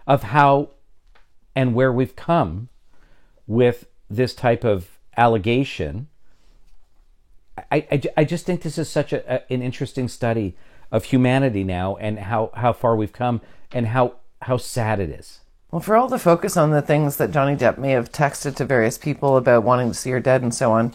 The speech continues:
Speaker 2: I mean,
Speaker 1: His venting.
Speaker 2: there's also audio tape of, of Amber Heard, exclusive.
Speaker 1: Yeah.
Speaker 2: Back in twenty twenty. It's not exclusive anymore, but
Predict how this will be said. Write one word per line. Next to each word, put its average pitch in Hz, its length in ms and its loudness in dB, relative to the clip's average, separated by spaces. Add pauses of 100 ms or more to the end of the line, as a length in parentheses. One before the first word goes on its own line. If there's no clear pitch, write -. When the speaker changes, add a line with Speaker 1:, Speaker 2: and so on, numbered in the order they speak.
(400)
Speaker 2:
I - 60 -6
mean, 135 160 2
Speaker 1:
His 180 160 4
venting. 190 400 2 (640)
Speaker 2:
there's 170 180 4
also 196 320 4
audio 175 340 4
tape 151 300 2
of, 135 160 0
of 127 180 0
Amber 151 320 4
Heard, 160 380 0 (440)
exclusive. 156 800 -2 (220)
Speaker 1:
Yeah. 196 260 2
Speaker 2:
Back 151 220 0
in 165 120 -2
twenty 160 240 4
twenty. 190 240 4
It's 139 160 0
not 147 160 6
exclusive 147 420 -2
anymore, 127 280 2
but 127 140 -2